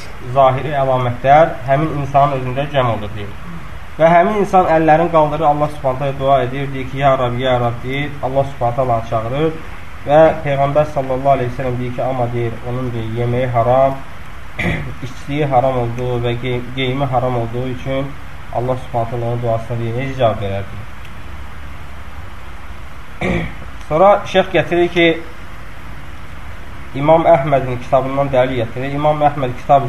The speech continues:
Zühd, Zühd kitabında gətirir ki, Bəni İsraildən rəvayət gətirir. Ümumiyyətlə, Bəni İsraildən gələn rəvayətlər İslamda hökmü, əgər bizim şəriətə, yəni müxalif bir şey yoxdursa,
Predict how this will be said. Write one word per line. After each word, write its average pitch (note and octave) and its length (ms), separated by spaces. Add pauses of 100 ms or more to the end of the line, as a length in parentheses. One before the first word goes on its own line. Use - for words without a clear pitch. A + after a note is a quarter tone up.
Zühd, C#3 220 (120)
Zühd C#3 140 (100)
kitabında A#2 520 (1000)
gətirir D#3 400
ki, D#3+ 140 (100)
Bəni C3+ 240
İsraildən C#3 480
rəvayət C3 400
gətirir. B2+ 380
Ümumiyyətlə, E3+ 420
Bəni C#3+ 240
İsraildən D3+ 480
gələn C#3 300
rəvayətlər B2+ 580 (380)
İslamda C3 480
hökmü, C#3+ 320 (1120)
əgər D#3+ 340 (140)
bizim D3+ 260
şəriətə, C3 540
yəni B2 240
müxalif B2 420
bir A#2+ 140
şey B2 180
yoxdursa, A#2+ 400